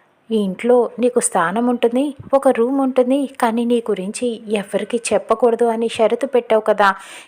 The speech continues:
ఇప్పుడు కూడా నేను అలాగే నీకు షరతు పెడుతున్నాను, నీ ఇష్టం" అని చెప్పడంతో, "అంత ఎగిరెగిరి పడకు, త్వరలోనే నీ పని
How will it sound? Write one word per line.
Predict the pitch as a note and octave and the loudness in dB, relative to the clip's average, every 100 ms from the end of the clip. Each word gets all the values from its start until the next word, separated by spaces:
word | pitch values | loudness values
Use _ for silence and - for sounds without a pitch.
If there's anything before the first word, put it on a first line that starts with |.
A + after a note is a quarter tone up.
| - | -2
ఇప్పుడు | C4+ C4+ G#3+ | -2 2 0
కూడా | G3+ G3+ A#3 A3+ - A3+ | 2 0 0 0 -4 -2
నేను | A#3 G#3 | -2 -2
అలాగే | E3+ F3 F#3+ C4 | -2 0 2 2
నీకు | C4 C4 | 2 0
షరతు | B3+ A#3 A3 C4 | -2 -2 -2 -2
పెడుతున్నాను, | B3+ A#3 A#3+ A#3+ A#3 A3+ G#3+ - | 0 0 0 -2 -2 -4 -6 -4
నీ | B3+ C#4+ D4+ | -2 0 -2
ఇష్టం" | C#4+ - B3 A3+ - | -2 -2 -2 -2 -4
అని | A3 G#3 G#3+ G#3+ | -4 -4 -4 -4
చెప్పడంతో, | - G#3+ A3 G#3+ A3+ G#3+ G#3+ - - - - _ _ | -2 -2 -2 0 0 0 -2 -14 -20 -20 -20 _ _
"అంత | - G3+ - | -2 0 -2
ఎగిరెగిరి | A3 G#3 G3+ B3+ A3 G#3+ A#3+ G#3 - | 0 2 2 2 2 0 -2 -4 -4
పడకు, | G#3 G#3+ G#3+ G3+ - | -2 0 -2 -6 -8
త్వరలోనే | A3+ G#3 F#3+ G#3+ A3+ G#3 A3 A3 - - _ A3+ | -4 0 2 2 0 0 -4 -6 -10 -20 _ -2
నీ | G#3 | -2
పని | G3+ F#3+ | -2 -2